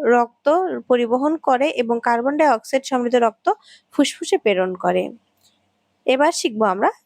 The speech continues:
যকৃৎ। যকৃৎ পিত্তরস তৈরি করে খাদ্যের পরিপাক করে এবং শরীরে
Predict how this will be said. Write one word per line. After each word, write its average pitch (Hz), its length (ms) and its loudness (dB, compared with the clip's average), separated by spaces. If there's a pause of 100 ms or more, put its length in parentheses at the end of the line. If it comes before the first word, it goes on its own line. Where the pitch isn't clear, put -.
(180)
যকৃৎ। 196 600 -4 (2250)
যকৃৎ 294 680 0 (320)
পিত্তরস 339 500 0 (120)
তৈরি 294 320 0
করে 269 200 2 (160)
খাদ্যের 240 500 -2 (140)
পরিপাক 311 520 0 (560)
করে 214 280 0 (260)
এবং 233 280 2
শরীরে 294 480 0